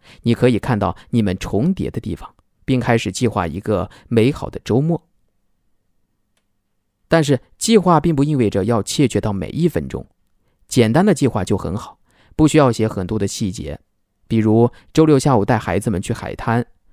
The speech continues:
或与安妮和彼得的周日午餐。最后呢，还要有休息时间。周末是你恢复活力的好机会，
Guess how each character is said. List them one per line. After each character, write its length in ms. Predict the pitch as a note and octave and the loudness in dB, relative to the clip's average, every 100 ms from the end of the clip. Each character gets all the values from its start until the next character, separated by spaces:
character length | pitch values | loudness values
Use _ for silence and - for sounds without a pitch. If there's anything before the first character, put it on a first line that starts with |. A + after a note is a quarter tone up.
| _ - | _ -2
或 180 | E3 | 2
与 300 | C3+ F#2+ G#2 - _ _ _ _ _ _ _ | 2 2 -4 -8 _ _ _ _ _ _ _
安 240 | - G#3+ A3+ | 0 2 2
妮 140 | B2+ | 2
和 120 | - | 0
彼 160 | D#3+ F#2+ | 0 -2
得 120 | - | -4
的 100 | F#2 | -2
周 220 | A2+ F3+ A3+ | 0 0 2
日 100 | G3 | 0
午 100 | - - | -2 -8
餐。 280 | - B2+ - _ _ _ _ _ _ _ _ | -4 -4 -4 _ _ _ _ _ _ _ _
最 140 | F3 | 4
后 160 | E3 E3+ | 4 4
呢， 120 | C3+ | 2
还 140 | A#2 A#2+ | 2 2
要 160 | C#3 | 4
有 140 | G#2 F2 | 2 0
休 180 | C#3 | -2
息 140 | C#3 G2 | -2 -4
时 100 | - | -6
间。 240 | - - _ _ _ _ _ _ - | -8 -8 _ _ _ _ _ _ 4
周 160 | F#3+ | 6
末 200 | G#3 G3 | 6 4
是 120 | C#3 D#3+ | 4 2
你 120 | G#2+ | 0
恢 320 | - D#3+ D#3+ | 0 2 2
复 180 | D3+ G2+ | 0 -4
活 260 | - E2+ | -4 -2
力 120 | C3+ E3+ | 0 -2
的 100 | - | -4
好 220 | - - | -12 -12
机 200 | - A2+ | -6 -4
会， 200 | - | -2